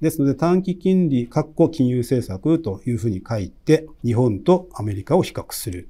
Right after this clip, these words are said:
で、日本の短期金利が上がって、アメリカの短期金利が下がって、ということになりますと、お金は金利が高い方を好みますので、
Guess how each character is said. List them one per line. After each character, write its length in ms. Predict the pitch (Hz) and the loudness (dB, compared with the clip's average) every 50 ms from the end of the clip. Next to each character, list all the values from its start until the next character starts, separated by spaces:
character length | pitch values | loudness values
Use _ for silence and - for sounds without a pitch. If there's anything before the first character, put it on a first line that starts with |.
| - _ | -12 _
で、 280 | - 180 190 143 - - - - _ - - | 4 4 6 4 4 0 -8 -20 _ -4 2
日 120 | 160 165 143 | 2 4 4
本 340 | 135 226 240 233 208 175 170 | 4 4 4 6 4 6 6
の 200 | 185 196 190 190 | 6 6 4 4
短 280 | - 165 160 170 170 | 4 4 4 4 4
期 160 | 170 165 151 | 2 0 -2
金 320 | - - 175 175 170 165 139 | 2 2 4 4 6 4 4
利 300 | 120 110 92 95 - 123 | 2 0 0 -2 -2 2
が 260 | 139 156 147 - - - - - _ - | 4 4 4 2 -4 -14 -20 -20 _ -4
上 100 | - 135 | -2 0
が 80 | 139 127 | 0 0
っ 80 | - | -2
て、 400 | - - - - 127 117 110 - - - - | -4 -12 -2 0 0 0 0 -4 -12 -10 -4
ア 100 | - 135 160 | 0 4 4
メ 100 | 180 190 | 4 4
リ 80 | 208 | 4
カ 80 | 202 202 | 6 4
の 80 | 196 | 4
短 260 | 190 190 180 180 180 180 | 4 6 6 6 6 4
期 120 | 185 - | 2 0
金 140 | - 190 185 | 2 2 4
利 40 | 160 | 4
が 140 | 120 104 101 | 2 0 -4
下 220 | - - 131 135 | -4 -2 0 2
が 80 | 135 151 | 2 2
っ 120 | 147 - | 0 0
て、 360 | - - - - 98 - - - - _ - - - - | -10 -12 -6 -6 -6 -6 -6 -12 -20 _ -20 -20 -8 0
と 60 | - | 4
い 20 | 185 | 6
う 20 | |
こ 60 | 208 | 6
と 60 | 190 156 | 6 6
に 80 | 117 | 6
な 60 | 120 120 | 4 4
り 80 | 135 | 4
ま 100 | 127 127 | 4 2
す 140 | 127 - - | 0 -2 -4
と、 260 | - 113 101 95 - - - - - | -2 -2 -2 -2 -6 -12 -18 -10 -10
お 80 | 120 | 0
金 240 | - 185 180 185 180 | 4 6 6 8 8
は 200 | 180 180 175 170 | 8 6 6 4
金 180 | 170 - 185 185 | 2 2 2 4
利 80 | 180 | 4
が 100 | 185 180 | 4 4
高 240 | - 202 - 190 196 | 2 2 4 4 4
い 60 | 185 | 4
方 160 | 127 123 120 | 6 4 2
を 40 | 107 | 2
好 180 | - 117 117 123 120 | 2 2 2 4 4
み 80 | 120 | 4
ま 80 | 120 117 | 2 0
す 140 | 117 - 92 | -2 -4 -8
の 80 | 92 | -4
で、 240 | 104 113 113 117 | -2 -2 -2 -2